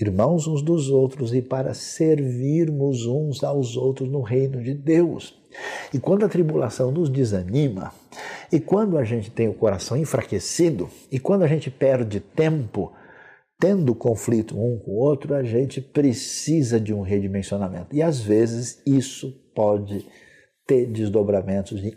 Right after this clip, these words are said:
enfermidade na vida das pessoas.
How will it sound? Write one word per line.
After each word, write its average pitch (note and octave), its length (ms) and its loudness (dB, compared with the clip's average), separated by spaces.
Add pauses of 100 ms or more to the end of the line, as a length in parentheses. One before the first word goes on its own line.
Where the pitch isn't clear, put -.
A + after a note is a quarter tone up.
enfermidade G2+ 1300 -2
na A2 200 -4
vida F#2 340 -8
das F#2 180 -6
pessoas. - 540 -8